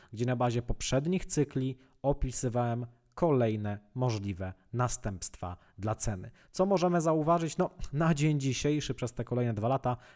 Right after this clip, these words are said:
prawie że co do joty powtórzono poprzedni cykl.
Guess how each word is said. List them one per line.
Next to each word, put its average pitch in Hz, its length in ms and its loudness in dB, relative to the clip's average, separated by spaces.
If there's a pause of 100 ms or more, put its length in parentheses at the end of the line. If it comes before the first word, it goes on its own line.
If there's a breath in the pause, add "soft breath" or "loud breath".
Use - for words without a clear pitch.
prawie 143 440 2
że 127 280 -2 (180 soft breath)
co 135 200 2
do 117 180 4
joty 131 400 2
powtórzono 117 600 -2
poprzedni 95 520 -2
cykl. - 360 -8